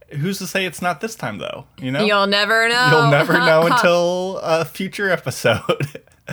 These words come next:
Speaker 2: Yeah.
Speaker 1: Yeah, so Mitsuki is out this weekend. He is in, last, last we heard, last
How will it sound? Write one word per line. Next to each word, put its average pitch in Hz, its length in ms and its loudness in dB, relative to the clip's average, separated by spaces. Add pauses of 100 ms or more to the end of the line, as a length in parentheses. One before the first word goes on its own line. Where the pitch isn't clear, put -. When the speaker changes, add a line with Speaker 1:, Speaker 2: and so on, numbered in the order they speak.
Speaker 2:
Yeah. 190 380 -2 (460)
Speaker 1:
Yeah, 165 180 2
so 139 140 -4
Mitsuki 180 400 -6
is 165 260 -6 (340)
out 170 320 -2
this 160 240 -10
weekend. 139 520 -4
He 127 320 -6
is 120 260 -8 (340)
in, 123 680 -6 (340)
last, 185 340 0 (120)
last 175 260 2
we 233 120 -4
heard, 156 440 0
last 156 400 -2